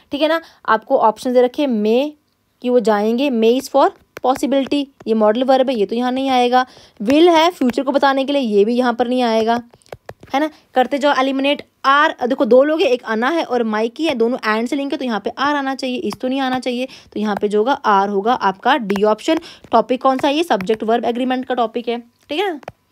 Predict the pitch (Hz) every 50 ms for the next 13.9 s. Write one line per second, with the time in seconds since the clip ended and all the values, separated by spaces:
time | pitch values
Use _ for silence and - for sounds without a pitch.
0 | _ _ _ _ _ _ - 247 285 302 - - - 311 320 - 349 311 320 330
1 | 349 339 _ _ _ _ _ _ _ _ _ _ _ _ _ _ _ _ _ -
2 | 233 233 302 320 311 311 311 240 302 330 349 349 - - 240 247 269 285 277 220
3 | 220 220 240 - - 226 202 190 190 190 196 - - - _ _ - - 269 311
4 | 330 320 320 381 262 254 233 240 240 - 233 214 196 190 185 180 185 185 220 262
5 | 285 254 220 202 208 226 233 240 254 277 302 311 330 320 320 349 359 - _ _
6 | - - 220 208 269 302 302 339 370 359 311 311 320 320 330 339 339 320 320 330
7 | 339 339 - 269 247 294 - - 247 240 240 254 294 302 - 233 226 240 262 -
8 | 320 302 - 294 285 294 311 302 302 311 339 339 - - _ _ 247 247 262 -
9 | - 254 226 220 220 - 208 196 196 190 196 190 196 233 - 311 311 - - -
10 | - _ _ _ - - - 277 285 302 302 - 269 269 269 277 269 302 269 -
11 | 269 247 262 277 269 302 269 302 359 349 285 269 - - 277 254 247 - - 254
12 | 233 - 277 311 294 240 220 226 208 226 233 247 247 233 254 247 254 262 262 247
13 | 226 220 220 240 254 - _ - - 269 226 208 214 214 - - 233 233